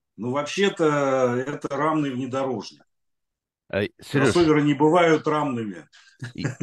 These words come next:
Speaker 2: это я на всякий случай, чтобы тебе по голове не, не дали. Щас наступают смутные времена. Я занижаю. Ты мне должен
Speaker 1: Да.
Speaker 2: спасибо с-, с-, сказать. И я говорю: «Ребята, там привод только на одну ось, там, там только база, там очень
Speaker 1: Там
Speaker 2: скру-»
Speaker 1: нет, там нет двух колёс, там, там всё такое
Speaker 2: Вот,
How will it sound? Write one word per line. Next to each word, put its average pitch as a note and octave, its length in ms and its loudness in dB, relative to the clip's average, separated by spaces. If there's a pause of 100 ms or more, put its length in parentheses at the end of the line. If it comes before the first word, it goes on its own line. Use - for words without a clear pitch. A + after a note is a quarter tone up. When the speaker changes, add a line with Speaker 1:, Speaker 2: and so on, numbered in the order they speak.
(420)
Speaker 2:
это A#2+ 200 -2
я D#3 80 4
на D#3+ 100 0
всякий D#3+ 220 -4
случай, E3 220 -6
чтобы A#2+ 160 -6
тебе B2+ 100 -4
по A#2 120 -4
голове A#2+ 280 2
не, G2+ 120 -2
не A2 200 -4
дали. D3 260 0
Щас - 260 -8
наступают A2 380 0
смутные G#2+ 340 -4
времена. G#2 320 -2
Я G#2+ 120 2
занижаю. G2+ 760 -4 (480)
Ты A#2+ 80 -8
мне C#3 100 -4
должен D3 200 -2
Speaker 1:
Да. - 60 -6
Speaker 2:
спасибо D#3 360 0
с-, G#2 100 -4
с-, - 460 -10
сказать. G2 460 -2 (160)
И A#2 80 -6
я B2+ 440 2
говорю: D3 300 4
«Ребята, B2+ 540 2 (420)
там C#3+ 140 2
привод E3 260 4
только B2+ 160 -2
на B2+ 120 4
одну B2 200 2
ось, D3 500 4 (280)
там, D3 340 -2
там F3 160 0
только D3 240 -2
база, C3 400 4
там D3 220 -2
очень C#3+ 260 -4
Speaker 1:
Там D#3 220 4
Speaker 2:
скру-» E3+ 80 8
Speaker 1:
нет, F3+ 240 6
там E3+ 200 4
нет E3+ 200 4
двух D3+ 240 0
колёс, C#3 580 0
там, A#2+ 380 -4
там A2 220 -4
всё A#2+ 200 -2
такое G#2 420 0
Speaker 2:
Вот, C3 100 -4